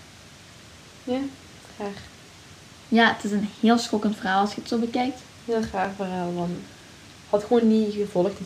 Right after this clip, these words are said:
Speaker 1: de instructies.
Speaker 2: Ja.
Speaker 1: Had niet geluisterd, ja, maar
Speaker 2: Had
Speaker 1: ja.
Speaker 2: er niet naar geluisterd, maar als je heel gelovig bent en iemand van je familie die praat met een dood familielid, dan denken ze: "Ja,
Speaker 1: Die
Speaker 2: die
Speaker 1: weten
Speaker 2: pers-,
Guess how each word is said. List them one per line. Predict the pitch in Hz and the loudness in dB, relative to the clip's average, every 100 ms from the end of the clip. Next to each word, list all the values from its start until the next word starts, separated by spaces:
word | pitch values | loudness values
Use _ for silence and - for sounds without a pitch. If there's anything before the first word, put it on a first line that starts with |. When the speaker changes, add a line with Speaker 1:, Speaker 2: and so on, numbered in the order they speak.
| - | -10
Speaker 1:
de | - | -8
instructies. | 180 170 - - 180 - - - - - - - - - | -6 -8 -12 -12 -12 -12 -18 -20 -20 -20 -20 -20 -8 6
Speaker 2:
Ja. | 202 202 | 8 8
Speaker 1:
Had | 240 | 6
niet | 214 | 4
geluisterd, | 214 220 220 | 4 4 4
ja, | 208 185 185 | 6 6 6
maar | 196 185 | 6 8
Speaker 2:
Had | 180 | 8
Speaker 1:
ja. | 247 | 6
Speaker 2:
er | |
niet | 233 226 | 6 6
naar | 220 208 | 6 6
geluisterd, | 208 247 247 | 6 6 6
maar | 214 | 6
als | 208 - | 4 4
je | 226 | 6
heel | 226 254 | 8 8
gelovig | 233 208 240 277 277 | 8 8 8 6 4
bent | 226 233 | 2 2
en | 220 202 208 - - | 0 -2 -4 -16 -4
iemand | 220 247 269 254 | 4 6 6 6
van | 220 | 6
je | 208 | 6
familie | 208 196 214 254 240 | 4 2 4 6 6
die | 208 196 - | 6 2 -2
praat | - 214 240 | 0 0 4
met | 220 214 | 2 2
een | 196 | 2
dood | 202 208 | 2 2
familielid, | - 190 220 262 240 202 208 - - - - - - - - | 0 4 6 8 6 4 0 -12 -20 -20 -20 -20 -20 -20 -6
dan | - 202 | -4 4
denken | 220 220 220 | 6 6 4
ze: | 214 208 | 2 0
"Ja, | 208 208 247 220 - - - - | -2 2 2 2 -10 -20 -20 -6
Speaker 1:
Die | 202 202 | -2 2
Speaker 2:
die | |
Speaker 1:
weten | |
Speaker 2:
pers-, | 214 | 2